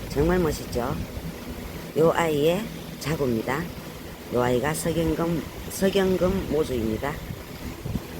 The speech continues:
모주 보셨죠? 어, 요 아이가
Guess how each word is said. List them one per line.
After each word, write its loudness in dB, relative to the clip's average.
모주 4
보셨죠? 0
어, 0
요 6
아이가 2